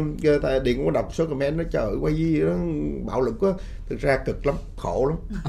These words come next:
<laughs> Hứa Minh Đạt với Cao Thái Hà, ngày xưa phòng ốc của tất cả những cái nhà cổ nó nhỏ xíu à. Cái giường vừa đủ cái giường đó,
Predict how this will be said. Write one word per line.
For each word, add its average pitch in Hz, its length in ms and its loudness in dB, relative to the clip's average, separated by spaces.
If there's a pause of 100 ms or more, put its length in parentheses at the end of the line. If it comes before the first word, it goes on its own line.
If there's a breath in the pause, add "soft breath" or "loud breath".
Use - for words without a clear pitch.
(160)
<laughs> - 260 -6
Hứa 175 180 6
Minh 175 180 4
Đạt 117 200 4
với 165 80 4
Cao 151 160 4
Thái 151 120 4
Hà, 113 360 2 (420 loud breath)
ngày 131 160 2
xưa 190 380 12
phòng 131 440 4
ốc 208 320 4
của 135 140 2
tất - 160 2
cả 120 180 -2
những 151 180 2
cái 196 100 2
nhà 139 160 4 (100)
cổ 131 420 4 (180)
nó 185 140 0
nhỏ 147 380 0
xíu 226 340 0
à. 131 80 0 (640)
Cái 185 100 6
giường 139 420 12
vừa 131 220 12
đủ 117 160 4
cái 196 120 4
giường 120 280 6
đó, 143 60 2